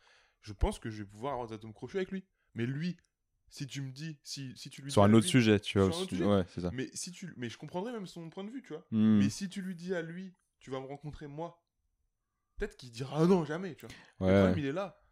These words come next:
Speaker 1: C'est
Speaker 2: Ouais.
Speaker 1: que je dis pas que je vais être le meilleur pote avec lui, tu
Speaker 2: Bien
Speaker 1: vois, si
Speaker 2: sûr,
Speaker 1: on prend
Speaker 2: ouais.
Speaker 1: cet exemple-là. Mais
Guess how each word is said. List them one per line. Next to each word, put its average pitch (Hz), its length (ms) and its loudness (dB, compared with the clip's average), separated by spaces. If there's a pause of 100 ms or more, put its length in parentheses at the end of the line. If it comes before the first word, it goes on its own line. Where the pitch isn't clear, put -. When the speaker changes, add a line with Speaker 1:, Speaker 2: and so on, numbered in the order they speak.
(100)
Speaker 1:
C'est - 80 -6
Speaker 2:
Ouais. 92 280 4
Speaker 1:
que 127 180 -8 (160)
je 110 60 -18
dis 143 120 -16
pas 226 120 -6
que 151 80 -12
je 131 60 -16
vais 123 160 -6
être 123 140 -12
le 120 60 -4
meilleur 120 200 -10
pote - 180 -14
avec 110 240 -14
lui, 175 180 -10
tu - 120 -18
Speaker 2:
Bien 123 160 -6
Speaker 1:
vois, 143 80 0
si - 100 -8
Speaker 2:
sûr, 92 100 0
Speaker 1:
on 90 40 2
prend 82 80 0
Speaker 2:
ouais. 76 60 -2
Speaker 1:
cet - 80 -8
exemple-là. 123 360 -10 (320)
Mais 160 360 -6